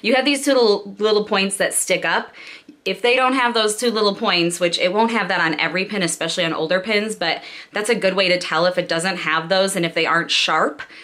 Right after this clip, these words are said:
that's a good way to tell if it's fake or if the waffling is off on the back. So, like, this is a fake pin. You can see that these little, they do have little nubs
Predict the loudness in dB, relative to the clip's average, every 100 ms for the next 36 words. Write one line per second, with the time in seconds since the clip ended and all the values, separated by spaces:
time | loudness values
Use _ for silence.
0 | -10 -8 -4 -2 0 2 0 0 0 0
1 | -4 0 0 0 -2 0 0 2 0 0
2 | -2 -2 0 -2 0 2 2 0 -2 -2
3 | -2 -2 -2 -2 0 2 2 0 -2 -2
4 | -2 -4 -2 -2 -2 -6 -4 -2 -2 -4
5 | -6 -2 0 0 2 2 2 2 0 -2
6 | -4 -2 -2 0 4 4 4 2 2 0
7 | 2 2 2 2 0 0 2 2 0 0
8 | 2 0 -2 -6